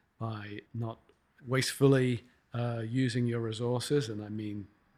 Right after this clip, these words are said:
potentially buying or, or building business, you know, assets that you don't necessarily are core, core to your operation. You need to know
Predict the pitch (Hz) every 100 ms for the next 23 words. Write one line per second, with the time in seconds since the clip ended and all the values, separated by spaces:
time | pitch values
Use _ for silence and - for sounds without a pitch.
0 | _ _ _ _ _ - 110 - 110 101
1 | - - - - 123 - 135 135 131 131
2 | 123 110 113 - 117 101 131 135 123 120
3 | 123 113 117 - - 127 113 113 113 -
4 | 113 - - 113 110 107 _ _ 117 117
5 | 113 - 113 104 95 - 123 113 - -
6 | 117 107 117 107 104 113 113 113 - -
7 | _ _ _ _ _ _ _ - 120 120
8 | 127 123 120 120 117